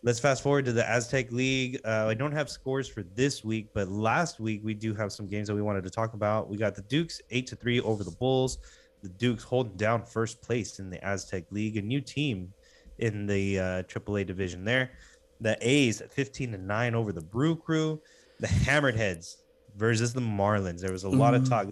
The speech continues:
Speaker 1: to this game.
Speaker 2: It was, and I went to this one too.
Speaker 1: And?
Speaker 2: And shout out to the wife and the kids, 'cause, uh, they agreed to tag along.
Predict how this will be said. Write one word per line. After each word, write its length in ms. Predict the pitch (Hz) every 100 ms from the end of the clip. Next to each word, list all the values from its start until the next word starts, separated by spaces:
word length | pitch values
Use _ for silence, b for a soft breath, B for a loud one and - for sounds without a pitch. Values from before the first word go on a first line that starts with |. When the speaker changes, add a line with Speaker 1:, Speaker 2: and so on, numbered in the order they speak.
| - - -
Speaker 1:
to 100 | -
this 220 | 98 92
game. 300 | - 87 82 -
Speaker 2:
It 120 | 117
was, 360 | 110 117 123 110
and 160 | 113
I 80 | 131
went 220 | 127 202
to 100 | -
this 180 | 117 104
one 140 | 101 95
too. 200 | 175 - _ _ _ _ _ _ _ _ b b b b
Speaker 1:
And? 400 | 117 101 95 139 - - -
Speaker 2:
And 200 | 123 120
shout 300 | - - 131
out 160 | 131 127
to 100 | 123
the 80 | 107
wife 420 | 98 101 139 -
and 120 | 113
the 60 | 107
kids, 320 | - 110 120
'cause, 380 | - 107 95 -
uh, 560 | 113 107 107 107 110 104 110
they 540 | 110 123 135 139 135 -
agreed 420 | 127 120 139 208
to 80 | 175
tag 280 | 170 175 208
along. 500 | 202 190 262 110 95